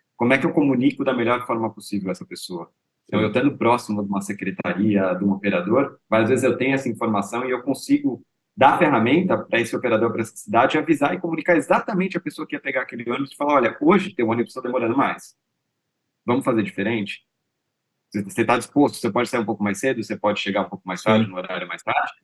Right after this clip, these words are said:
Speaker 1: ou até mu-, migrar de modal, que é o que a gente comentou. Pô, já que hoje deu problema, eu vou migrar. Hoje eu vou, vou me, me locomover de uma forma diferente." Então, acho que a gente tem trabalhado muito em se aproximar de prefeitura, de secretaria, de operador,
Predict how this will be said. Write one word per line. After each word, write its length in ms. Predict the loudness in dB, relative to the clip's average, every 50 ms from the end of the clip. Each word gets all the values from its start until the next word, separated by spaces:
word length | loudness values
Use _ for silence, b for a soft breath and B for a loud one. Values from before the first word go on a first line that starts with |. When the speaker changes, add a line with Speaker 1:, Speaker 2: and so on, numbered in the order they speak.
| _ 2
Speaker 1:
ou 140 | 4 6
até 180 | 6 6 6 4
mu-, 160 | 6 8 8
migrar 360 | 8 8 8 8 8 6 6
de 80 | 6 4
modal, 340 | 2 2 4 4 4 4 4
que 60 | 2
é 40 | -2
o 20 | -2
que 40 |
a 40 | -2
gente 160 | -2 -4 -6
comentou. 340 | -4 0 0 0 2 0 -2
Pô, 180 | -2 0 -2 0
já 160 | 2 0 -2
que 140 | 0 0 0
hoje 220 | 0 0 0 -2
deu 100 | -4 -6
problema, 320 | -4 -6 -6 -6 -6 -6 -8
eu 100 | -8 -12
vou 100 | -14 -16
migrar. 340 | -10 -6 -4 -2 -2 -2 -4
Hoje 120 | -8 -10
eu 40 | -12
vou, 140 | -12 -12 -14 -12 -14 -14 -12
vou 140 | -8 -4 -2
me, 120 | -2 -2
me 100 | -2 -4 _ _ _ -2
locomover 540 | -2 0 0 0 -2 -2 -2 0 0 0
de 60 | 0 0
uma 220 | 0 -2 -4 -4
forma 220 | -4 -2 0 0 0 -2
diferente." 440 | -2 -4 -2 -2 -2 -4 -8 -16 _ _ _ _ _ _ _ -2
Então, 100 | -2 -2
acho 80 | 0
que 60 | -2
a 20 | -4
gente 80 | -2
tem 80 | -2 -2
trabalhado 480 | 0 0 2 2 4 4 4 4 2 0
muito 580 | -2 0 2 4 4 4 4 2 2 0 0 -2
em 100 | -4 -10
se 140 | -8 -8 -8
aproximar 1500 | -8 -8 -6 -8 -6 -6 -6 -6 -6 -6 -6 -6 -10 _ _ _ _ _ _ _ _ -20 -10 -2 0 2 4 2 2 0 -6 _ _ _ _ _ _ _ _ _ _ _ _ _ -6
de 100 | -6 -4
prefeitura, 560 | -4 -4 -4 -6 -6 -6 -2 -2 0 0 -2
de 80 | -4
secretaria, 640 | -6 -10 -10 -8 -8 -8 -6 -6 -4 -2 0 0 0
de 100 | 0 -2
operador, 640 | -4 -4 -4 -4 -4 -4 -2 0 2 2 2 0 -2